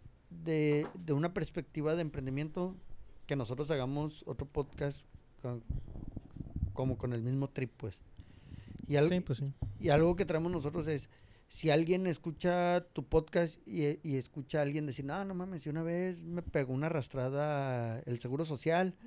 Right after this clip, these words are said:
Speaker 1: porque yo no tenía ni la menor idea de, de cómo dar de alta a los empleados y todo, todo ese rollo". Él ya platica su, su, su experiencia como emprendedor.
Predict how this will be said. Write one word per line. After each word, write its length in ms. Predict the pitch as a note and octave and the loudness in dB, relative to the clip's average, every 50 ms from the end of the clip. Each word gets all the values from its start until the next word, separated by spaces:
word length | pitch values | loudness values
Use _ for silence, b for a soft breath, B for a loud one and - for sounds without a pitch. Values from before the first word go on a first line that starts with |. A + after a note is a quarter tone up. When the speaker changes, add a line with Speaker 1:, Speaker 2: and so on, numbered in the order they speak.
| A#3+ B B B B B B B B _ - | -20 B B B B B B B B _ -12
Speaker 1:
porque 180 | D3+ C3+ C#3 | -6 -2 0
yo 80 | C#3 C3+ | 0 0
no 120 | C#3 D#3+ | 0 -2
tenía 260 | - - D3+ C#3 C3+ | -4 -2 -2 0 0
ni 140 | C#3+ D3+ D#3 D#3+ | 0 0 2 2
la 120 | D#3 D3 | 2 2
menor 300 | D3 C3+ B2 B2 B2+ C3 | 0 0 0 0 0 0
idea 440 | D3 C#3+ C#3 C#3 C#3+ D3 D3 D3+ D3 | 0 2 2 4 4 6 4 4 4
de, 800 | C#3 C#3 C3 B2+ A#2+ A#2 A2+ A2+ A2 G#2+ G#2+ G#2+ G#2 G2 F#2 F2+ B B B B _ _ _ _ _ _ _ - - - | 2 0 2 2 2 2 0 0 0 0 0 0 -2 -4 -6 -8 B B B B _ _ _ _ _ _ _ -20 -20 -12
de 100 | - - | -10 -6
cómo 200 | - D3 D#3 D#3+ | -4 0 2 6
dar 180 | E3 E3+ E3+ E3+ | 6 6 6 6
de 80 | F3 | 4
alta 340 | E3 D#3+ E3 - F3+ F3 E3+ | 4 4 4 4 4 4 6
a 40 | E3 | 4
los 220 | E3 D#3 D3+ B2 | 4 4 2 2
empleados 640 | C#3 C3+ B2+ C#3+ C#3+ C#3+ D#3 E3 F3 E3+ E3 C#3+ - | 0 -2 0 2 4 6 6 6 6 4 2 0 -2
y 60 | D3 | -4
todo, 260 | - D3 C#3+ D3 C#3+ - | 0 0 2 2 0 -2
todo 180 | - - D3 C3+ | 0 2 2 2
ese 140 | - D#3 | 2 0
rollo". 300 | C#3+ C#3 C3 A#2+ A2+ G2 b b b b b b b b b b b b b b b - - - - | 0 0 0 0 -2 -2 b b b b b b b b b b b b b b b -18 -18 0 4
Él 140 | F3+ F3 E3 | 6 8 8
ya 120 | G3+ F3+ | 6 6
platica 380 | G#3+ G3 - - - - A3 G3+ | 4 0 0 0 0 0 0 0
su, 240 | - - A3 - - - | 0 -2 -4 -4 -6 -4
su, 240 | - F3+ F3+ E3+ - - - | -2 0 0 0 -2 -6 -6
su 120 | - E3 | -2 -2
experiencia 840 | C#3+ - - - C3 C3 C#3 C#3+ D3+ C#3+ - F3 F3+ F3+ F#3+ F#3 F#3 - - - - - | -2 -2 -2 -2 0 0 0 0 0 0 2 2 4 4 2 0 -2 -8 -16 -20 -8 0
como 160 | - D#3 D3 | 2 2 4
emprendedor. 520 | C3+ A#2+ B2+ B2 A#2+ A#2+ B2+ C#3+ C3+ - | 2 2 -2 0 2 4 4 4 4 2